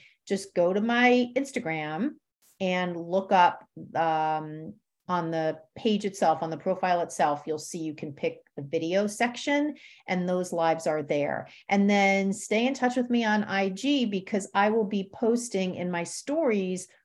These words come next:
when I will go live. Uh, and if you want an even better way, 'cause I know sometimes that's hard to find, or I don't know, maybe you're just not feeling like going through Instagram is, is an easy thing.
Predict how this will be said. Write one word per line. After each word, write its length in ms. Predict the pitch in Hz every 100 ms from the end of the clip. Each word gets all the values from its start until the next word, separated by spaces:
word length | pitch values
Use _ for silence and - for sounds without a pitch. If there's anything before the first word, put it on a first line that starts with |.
| -
when 240 | 180 190
I 140 | 208 208
will 220 | 202 190
go 220 | 190 180
live. 680 | 175 160 151 147 147 190 233 - _ _ _ _ _ _
Uh, 380 | 190 185 185 175 - -
and 540 | 302 339 247 214 208 208
if 120 | 208
you 100 | 220
want 160 | 220
an 100 | 208
even 300 | 196 185 180
better 320 | 165 208 226 208
way, 280 | 170 156
'cause 140 | 160 214
I 100 | 208
know 100 | 214
sometimes 440 | 208 190 190 175
that's 220 | 180 160
hard 240 | - 160 160
to 80 | -
find, 400 | - 151 160 175
or 120 | 180 -
I 80 | 190
don't 100 | 160
know, 100 | 151
maybe 220 | 156 156
you're 120 | 151
just 220 | 151 139
not 300 | 160 143 139 - _ _ _ _ _
feeling 340 | 294 277 269
like 380 | 247 240 240 -
going 320 | - 220 226
through 300 | 214 220 214
Instagram 600 | 214 208 208 190 190 185
is, 180 | 175 165 175 -
is 180 | 185 175
an 100 | 175
easy 240 | 175 175
thing. 440 | - 180 190 214